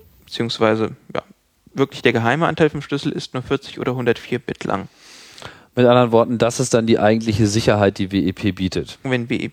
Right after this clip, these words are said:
Speaker 1: wenn R C vier bombensicher wäre, dann müsste man halt nur zwei hoch vierzig Möglichkeiten durchprobieren, um den Schlüssel mit Sicherheit zu finden, anstelle von zwei hoch vierundsechzig Möglichkeiten.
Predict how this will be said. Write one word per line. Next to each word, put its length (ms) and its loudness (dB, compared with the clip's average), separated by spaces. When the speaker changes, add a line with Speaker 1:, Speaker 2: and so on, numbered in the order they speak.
Speaker 1:
wenn 600 -2
R 180 -2
C 120 -6
vier 280 -2
bombensicher 560 -2
wäre, 300 2
dann 180 0
müsste 220 -6
man 220 -2
halt 240 0
nur 300 0
zwei 240 -2
hoch 120 -4
vierzig 340 -2
Möglichkeiten 580 -4
durchprobieren, 720 -2
um 160 -4
den 120 -4
Schlüssel 240 -4
mit 160 -4
Sicherheit 480 0
zu 120 -12
finden, 460 -2
anstelle 340 2
von 160 -4
zwei 220 0
hoch 80 2
vierundsechzig 540 -4
Möglichkeiten. 680 -12